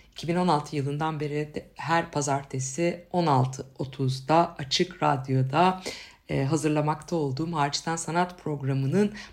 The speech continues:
bu bölümünün ikinci yarısında ise Londra'dan biraz da sanat kurumlarında neler var? Yine Freeze döneminde Ekim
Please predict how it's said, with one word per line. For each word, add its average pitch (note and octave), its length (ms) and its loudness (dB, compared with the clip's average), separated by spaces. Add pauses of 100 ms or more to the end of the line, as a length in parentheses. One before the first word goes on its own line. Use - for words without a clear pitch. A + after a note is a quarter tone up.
bu E3+ 100 -2
bölümünün D3+ 320 2
ikinci G3 400 -2
yarısında C3 500 0
ise D4 400 0 (340)
Londra'dan A3+ 680 6 (300)
biraz D3+ 440 6
da A3+ 260 4 (180)
sanat - 760 4
kurumlarında E3 1080 6
neler C3+ 400 6 (160)
var? A3+ 340 6
Yine D3 280 0
Freeze C#3+ 340 -2
döneminde B2+ 340 2
Ekim F#3+ 280 -2